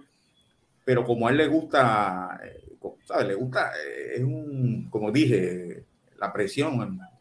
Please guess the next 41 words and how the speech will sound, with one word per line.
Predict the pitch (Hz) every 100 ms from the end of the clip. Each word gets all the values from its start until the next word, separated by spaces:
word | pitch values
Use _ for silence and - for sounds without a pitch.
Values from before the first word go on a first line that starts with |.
| - _
tiene, | 120 131 135 120 113 104
tiene | 107 113 127 123 117 107 101 95 92 - - -
<laughs> | - - -
hielo | 127 147 123
en | 110
la, | 98 90 -
en | - -
la, | -
en | 95
las | 90 92
venas. | 127 123 - - - _ _ -
Y |
a | 92
lo | 101
mejor | 104 131 135
coge | 135 139 147 131
y | 117
va | 113 117
con | 135
lo-, | 131 -
va | 107
a |
jugar | 120 131 131
con | 135
los | 131
Yankees | 127 131 135 220
y, | 160 117 -
y, | 120 110 - 113
y |
no, | 113 117
y |
no | 127 135
sufre | 170 170 135
la | 127
presión | 120 110 131 127
de |
lo-, | 104 107
de, | 104 98
de | 98
Nueva | 98 95 92
York. | 90